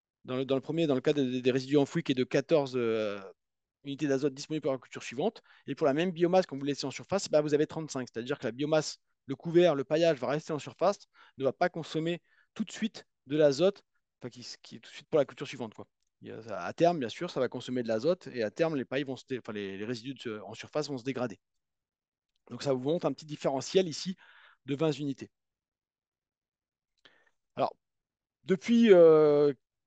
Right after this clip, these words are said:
Quelques, enfin, depuis, euh, maintenant, euh, qua-, de deux mille dix-neuf, donc ça fait à peu près quatre ans, on, on essaye de montrer, euh,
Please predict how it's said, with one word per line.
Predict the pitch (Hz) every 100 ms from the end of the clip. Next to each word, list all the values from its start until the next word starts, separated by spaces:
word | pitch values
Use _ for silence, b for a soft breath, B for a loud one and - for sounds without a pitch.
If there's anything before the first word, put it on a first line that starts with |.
| _
Quelques, | 156 139 156
enfin, | 143 127
depuis, | 127 - 160 156
euh, | 135
maintenant, | 123 127 151 151 139
euh, | 117 110 107 104
qua-, | - 123
de | 120
deux | 127 151
mille | 156
dix-neuf, | 143 143 196
donc | 151
ça | 131
fait | 131
à | 120
peu |
près | 117 131
quatre | 131 - 160
ans, | 202 b b b b _ _ _ _ _
on, | 113 120
on | 175 147
essaye | 170 226 226
de | 185
montrer, | 175 180 185 - 214 233
euh, | 208 160 147 143 143 139 135 131 123